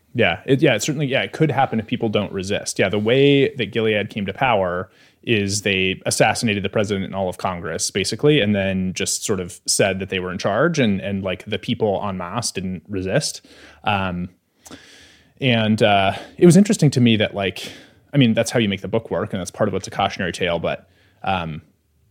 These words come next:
I don't know how kindly Americans would take to the fact that someone had assassinated the president and all of Congress and said they were in charge now.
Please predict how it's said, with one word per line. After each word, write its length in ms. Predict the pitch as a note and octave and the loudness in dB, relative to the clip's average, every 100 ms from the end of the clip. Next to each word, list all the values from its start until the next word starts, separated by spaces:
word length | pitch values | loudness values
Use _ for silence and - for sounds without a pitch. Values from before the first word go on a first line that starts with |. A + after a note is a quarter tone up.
| _ - _ _ _ _ | _ -20 _ _ _ _
I 120 | C3 | -6
don't 220 | D#3 F3+ G#2 | -2 -2 0
know 400 | G#2 A2 G#2+ G#2+ | 0 2 2 0
how 400 | - G2+ F#2+ G2 | 2 2 2 -2
kindly 420 | - G2+ G#2+ B2+ | -4 -4 0 0
Americans 540 | B2+ B2+ C3 C3 - | 0 -2 -2 -4 -2
would 160 | A#2 G#2 | -4 -4
take 260 | - C3 - | -4 -4 -4
to 80 | |
the 120 | C#3+ C#3 | -2 2
fact 260 | C#3+ D3 D3+ | 2 2 0
that 100 | C#3+ | 0
someone 200 | D3+ D3 | 0 2
had 100 | D3+ | 2
assassinated 520 | - C#3+ D3 D#3 D3+ | 4 4 4 0 0
the 80 | D3+ | 2
president 380 | D#3 D3+ D#3 | 2 2 2
and 20 | C#3 | 2
all 100 | D3 | 0
of 60 | |
Congress 400 | - D3+ D3+ E3 | 2 2 2 2
and 100 | C3+ | 2
said 140 | B2 C#3+ | 2 6
they 100 | D3 | 6
were 120 | D3 | 6
in 100 | C#3+ | 2
charge 320 | D#3 D3+ D#3 | 2 0 2
now. 300 | E3 F3 F#3 | 2 2 -2